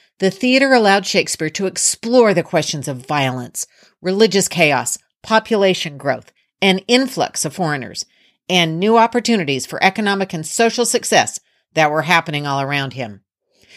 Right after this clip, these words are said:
Let's take a look at three of the places that were especially important to Shakespeare and his plays: the Temple, the Tavern,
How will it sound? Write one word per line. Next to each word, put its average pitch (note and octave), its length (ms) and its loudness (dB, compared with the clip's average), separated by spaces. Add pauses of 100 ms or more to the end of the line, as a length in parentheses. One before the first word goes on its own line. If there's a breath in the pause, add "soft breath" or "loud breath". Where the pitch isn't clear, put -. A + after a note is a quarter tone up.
(260 soft breath)
Let's G4+ 140 0
take A#4+ 160 2
a E4+ 60 4
look G#3 120 2
at - 140 -2
three D#4 320 2
of D#4 80 0
the D4 80 0
places D3+ 460 -2
that - 160 -2
were F3+ 180 -6
especially C4 840 -2
important F#3+ 420 -4
to D3+ 80 -10
Shakespeare D#3 500 -2
and D#3+ 220 -2
his A3 180 -4
plays: C#3+ 520 -2 (420)
the A#3 140 2
Temple, E3+ 560 -2 (340)
the E3+ 100 -2
Tavern, C3+ 580 0